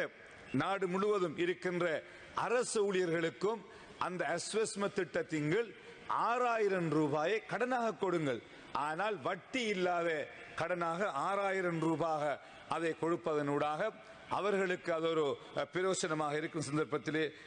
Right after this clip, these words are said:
நான் கேட்டுக்கொள்ள விரும்புகிறேன். ஆகவே அதே போன்று இந்த, அஹ், வாகன இறக்குமதி தொடர்பான, அஹ்,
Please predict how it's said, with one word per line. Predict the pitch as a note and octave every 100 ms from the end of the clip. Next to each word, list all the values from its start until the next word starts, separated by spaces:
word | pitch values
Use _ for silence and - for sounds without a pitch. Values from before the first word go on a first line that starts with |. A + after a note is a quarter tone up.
| -
நான் | D3 C#3+ -
கேட்டுக்கொள்ள | D3+ C3+ D3
விரும்புகிறேன். | C#3+ C#3+ C#3 C#3+ C3+ A2 - -
ஆகவே | - D#3+ F3+ F#3+ G#3+ G#3 - - - - - - - - - - - -
அதே | D#3 G3+
போன்று | G#3 G#3 F#3 F#3
இந்த, | F3+ E3+ D3 - - - -
அஹ், | B2+ A#2+
வாகன | D#3+ F#3+ F#3 F#3 E3 - - -
இறக்குமதி | D#3+ F#3 - F3+ E3+
தொடர்பான, | E3 E3+ D#3 E3 E3 D#3+ C#3+ - - -
அஹ், | D#3